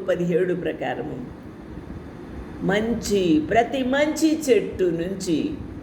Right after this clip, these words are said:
మంచి ఫలములు ఫలించును. కాబట్టి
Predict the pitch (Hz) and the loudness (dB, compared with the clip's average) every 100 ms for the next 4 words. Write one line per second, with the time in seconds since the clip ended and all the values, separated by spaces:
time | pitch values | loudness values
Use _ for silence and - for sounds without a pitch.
0 | - - - - 175 180 202 208 208 202 | -14 -16 -16 -8 0 2 2 4 4 4
1 | 190 185 165 175 170 156 156 143 - - | 2 2 2 0 0 0 0 -2 -6 -8
2 | - - - - - - - - - - | -8 -10 -12 -14 -14 -14 -16 -16 -16 -14
3 | - - 254 240 254 208 180 156 | -14 0 4 6 6 4 4 2